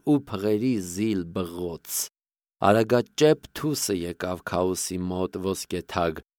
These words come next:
իր հետ բերեց պատերազմող այրուձի և հետևակ։ Քաուս շահը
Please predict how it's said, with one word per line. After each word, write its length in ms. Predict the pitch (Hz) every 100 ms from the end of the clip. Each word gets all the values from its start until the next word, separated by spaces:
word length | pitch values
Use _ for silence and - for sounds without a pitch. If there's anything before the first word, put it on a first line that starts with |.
| _
իր 180 | - 98
հետ 320 | 90 113 131 107
բերեց 580 | 110 104 104 131 -
պատերազմող 960 | - 104 101 101 98 87 95 110 135 92 -
այրուձի 640 | 101 98 98 95 98 123
և 280 | 98 78 -
հետևակ։ 640 | 95 98 95 87 - - - _ _ _ _ _ _ _ _ _ _
Քաուս 380 | - 113 117 113
շահը 420 | - 135 127 123